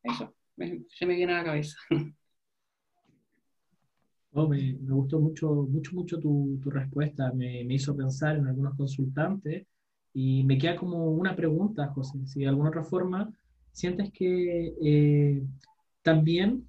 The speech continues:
Speaker 2: a la hora de las rupturas pudiera tener un impacto esto, como a propósito de lo mismo, eh,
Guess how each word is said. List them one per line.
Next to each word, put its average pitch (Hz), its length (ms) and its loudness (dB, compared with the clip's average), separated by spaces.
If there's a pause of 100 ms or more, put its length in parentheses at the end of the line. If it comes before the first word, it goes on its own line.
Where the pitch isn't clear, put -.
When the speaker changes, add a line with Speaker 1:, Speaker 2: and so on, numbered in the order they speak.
(140)
Speaker 2:
a 147 100 2
la 147 120 8
hora 180 160 6
de 170 100 4
las 151 180 4
rupturas 156 560 2 (160)
pudiera 151 320 6
tener 151 240 2
un 156 120 4
impacto 151 540 2 (120)
esto, 143 240 -4 (560)
como 147 340 4
a 156 60 4
propósito 175 460 2
de 170 80 2
lo 160 100 4
mismo, 147 560 0
eh, 135 580 2